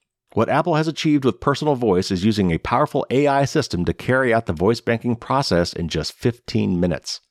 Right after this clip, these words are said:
And this is a quote from Apple, I think, in advertising this feature. "Users can create a personal voice by reading along with a randomized set of text prompts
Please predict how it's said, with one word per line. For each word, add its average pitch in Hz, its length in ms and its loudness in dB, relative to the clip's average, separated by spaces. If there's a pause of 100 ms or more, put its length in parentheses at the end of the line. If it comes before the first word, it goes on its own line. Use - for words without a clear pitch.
(540)
And 92 120 0
this 110 80 -2
is 110 80 -2
a - 20 -6
quote 95 160 0
from 82 160 -2
Apple, 78 300 -2
I 73 80 0
think, 76 360 -6
in 73 240 -6
advertising 76 640 -4
this 71 140 -12
feature. 73 320 -6 (340)
"Users 139 380 0
can 170 180 -2
create 120 320 0
a 90 120 -2
personal 185 440 0
voice 135 340 -2
by 80 140 -4
reading 95 320 -2
along 92 360 2
with 85 140 -4
a 76 120 -4
randomized 127 640 0
set 117 200 -2
of - 140 -8
text - 380 -6
prompts - 460 -6